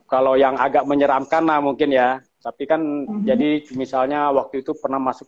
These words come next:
Speaker 1: ya biasa awan lah ya, musuh pilot kan paling banyak awan ya. Awan
Speaker 2: Hmm.
Speaker 1: yang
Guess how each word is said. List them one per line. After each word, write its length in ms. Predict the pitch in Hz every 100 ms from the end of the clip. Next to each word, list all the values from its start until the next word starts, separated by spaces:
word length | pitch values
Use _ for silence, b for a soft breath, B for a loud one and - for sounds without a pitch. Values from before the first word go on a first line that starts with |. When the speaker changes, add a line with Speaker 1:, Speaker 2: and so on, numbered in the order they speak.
| 147
Speaker 1:
ya 80 | 151
biasa 320 | 165 151 180
awan 320 | 185 190 165
lah 80 | 131
ya, 160 | 127
musuh 240 | 135 127 151
pilot 320 | 143 139 156
kan 160 | 160 160
paling 240 | 135 131
banyak 160 | 131 147
awan 320 | 127 131 131 117
ya. 40 | - _ _ _ _ _ _ _ 104
Awan 220 | 117 117 123
Speaker 2:
Hmm. 80 | 123
Speaker 1:
yang 160 | 123